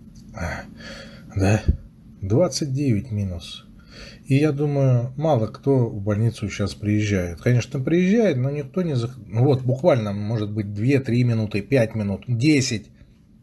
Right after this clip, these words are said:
Нет, кроме вас никто не заходил. Да не может быть. Посмотрите по камере. У меня, я попутчика вёз, а, его как бы Сильвиньон зовут, и он оставил бумажник". Ещё раз говорю, молодой человек,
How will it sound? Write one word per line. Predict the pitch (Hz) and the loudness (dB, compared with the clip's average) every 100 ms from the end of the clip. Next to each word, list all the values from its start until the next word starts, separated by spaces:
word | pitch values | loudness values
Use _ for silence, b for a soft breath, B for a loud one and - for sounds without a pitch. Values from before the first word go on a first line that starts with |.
| _ - - - | _ -20 -20 -12
Нет, | 156 143 98 - | -6 -2 -4 -2
кроме | 165 165 | -2 0
вас | 175 147 147 | 2 0 -2
никто | 127 - | -4 -2
не | 101 87 | -2 -2
заходил. | 87 - 90 - - B B B B | -6 -8 -10 -12 -20 B B B B
Да | 101 | 0
не | |
может | 101 104 117 | 2 2 2
быть. | 117 - | 0 -2
Посмотрите | 104 131 127 - | 0 2 2 0
по | 117 | 0
камере. | 143 101 98 | 2 2 0
У | 110 | 2
меня, | 143 156 113 | 2 2 2
я | 127 135 | 4 2
попутчика | - 131 151 127 123 113 | 2 -4 -4 -6 -4 0
вёз, | 123 101 - B B B B B | 2 2 -4 B B B B B
а, | 120 107 101 98 101 101 | -2 0 2 2 2 2
его | 104 107 | 2 2
как | 104 107 | 2 0
бы | 101 | 0
Сильвиньон | 101 131 131 151 185 202 120 | 2 4 4 4 4 2 2
зовут, | 92 110 104 101 | 0 0 0 -2
и | 104 | 0
он | 131 156 | 0 0
оставил | 131 160 139 | 0 2 2
бумажник". | 127 165 160 92 - - - - - - - - - - - - - | 4 2 0 -2 -10 -20 -20 -20 -20 -20 -20 -20 -20 -20 -20 -14 -8
Ещё | 104 127 | -2 0
раз | 104 | 0
говорю, | 95 98 92 | -2 -6 -4
молодой | 98 92 98 | -4 -6 -6
человек, | - 98 98 - - | -6 -6 -6 -10 -16